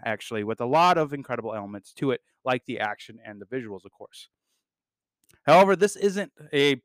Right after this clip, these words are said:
Best Picture worthy film in my mind. It'll most definitely win all the technical awards out there at the Oscars.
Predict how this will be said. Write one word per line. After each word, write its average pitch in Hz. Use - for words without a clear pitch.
Best -
Picture 135
worthy 107
film 120
in 98
my 101
mind. 98
It'll 127
most 139
definitely 180
win 165
all 147
the 147
technical 147
awards 120
out 120
there 110
at 101
the 104
Oscars. 107